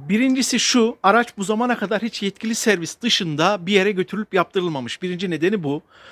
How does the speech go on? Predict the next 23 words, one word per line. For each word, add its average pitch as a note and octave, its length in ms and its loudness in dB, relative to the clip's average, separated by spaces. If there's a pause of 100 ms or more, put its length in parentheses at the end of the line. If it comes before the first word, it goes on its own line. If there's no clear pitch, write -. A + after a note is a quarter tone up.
(320)
İkinci B3 380 2
nedeni F#3+ 380 4 (600)
piyasadaki B3 960 4 (280)
yağ G3 360 4
değiştirme G3+ 680 -4
ile D#3 340 -4 (460)
yetkili D#3 340 -2
servisteki, D#3+ 840 -2 (280)
e, C#3 80 -2
yağ E3 360 4
değiştirmenin D#3 680 -2
yani, D3+ 360 0 (300)
e, C#3+ 180 -2
altmış D3+ 420 -6
bin D3+ 160 -4
bakımının C3+ 320 -6
her D#3+ 120 0
on E3 240 -2
beş D#3 220 -4
bindeki C#3 500 -6 (260)
yapılan D3 440 -2
işlemin D3+ 360 -6
arasında, E3 600 -2